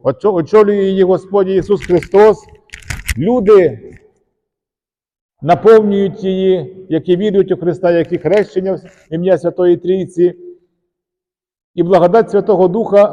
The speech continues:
робить це єднання дієвим і вічним. І церква наша українська пройшла дуже багато випробувань, дуже багато історичних таких зламів і переломів.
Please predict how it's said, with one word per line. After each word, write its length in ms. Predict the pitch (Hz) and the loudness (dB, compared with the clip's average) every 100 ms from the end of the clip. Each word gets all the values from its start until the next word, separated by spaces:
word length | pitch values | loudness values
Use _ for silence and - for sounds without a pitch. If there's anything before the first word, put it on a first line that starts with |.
| 175 | 2
робить 320 | 208 185 185 - - | 0 2 -2 -6 -6
це 160 | 196 185 | 0 0
єднання 840 | 175 156 208 202 196 190 190 139 | 0 -2 -4 -2 -4 -4 -4 -10
дієвим 560 | 151 151 208 214 185 185 | -12 -6 0 0 0 -4
і 100 | 185 | -10
вічним. 480 | 156 208 - 117 98 80 _ _ _ _ _ - _ _ _ _ | -8 -8 -10 -14 -16 -16 _ _ _ _ _ -20 _ _ _ _
І 320 | 170 190 185 180 - - - _ _ _ _ _ _ 127 | -6 0 0 -2 -10 -20 -20 _ _ _ _ _ _ -10
церква 420 | - 220 208 196 | 0 2 2 0
наша 320 | 185 202 190 180 | 0 -2 -2 0
українська 840 | 180 180 180 208 196 - 190 180 - - | 0 0 0 0 -4 0 0 0 -6 -8
пройшла 680 | 175 180 - 208 208 202 160 | -2 -2 0 2 2 2 -2
дуже 220 | 190 180 | -2 0
багато 460 | 180 190 196 202 196 | 0 2 2 2 2
випробувань, 720 | 190 170 180 185 196 185 139 | 0 0 0 2 4 2 0
дуже 220 | 170 160 | -6 -4
багато 560 | 175 180 196 185 196 - _ - | -2 2 2 2 -2 -4 _ -8
історичних 680 | 180 - 185 214 - 185 143 | -8 -2 0 0 -2 -10 -10
таких 320 | 170 214 160 | -6 -6 -6
зламів 460 | 131 208 190 180 | 0 0 2 0
і 60 | 180 | -2
переломів. 680 | 180 180 185 214 185 156 | 0 0 2 0 0 -6